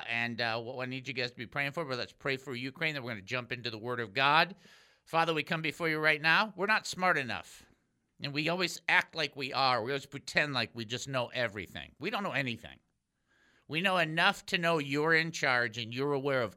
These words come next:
every nuance that's going on. And what we ask you for, God, is because Earth is still yours,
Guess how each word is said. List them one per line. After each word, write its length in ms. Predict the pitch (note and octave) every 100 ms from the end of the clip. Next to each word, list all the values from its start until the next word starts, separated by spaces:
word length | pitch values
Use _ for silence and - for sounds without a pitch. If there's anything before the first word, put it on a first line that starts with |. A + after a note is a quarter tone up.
| -
every 320 | D3+ D3 D3
nuance 500 | C#3 B2+ B2+ A#2 -
that's 180 | A#2+ -
going 340 | - A2+ G#2+
on. 220 | G#2+ F#2+
And 100 | F2+
what 140 | G#2+ A#2
we 140 | B2+
ask 320 | C#3+ G3+ -
you 80 | B2
for, 260 | - B2 A2
God, 280 | A#2 B2 A#2 - - -
is 140 | B2+ G#2+
because 600 | B2 - - F#3 F3+ - _ -
Earth 520 | C4 G#3 C#3 C#3+ - -
is 200 | E3 -
still 420 | - G3 F#3 D#3
yours, 1160 | G#2 A2+ F#3 E3 B2 F2+ G#2 E3+ - - -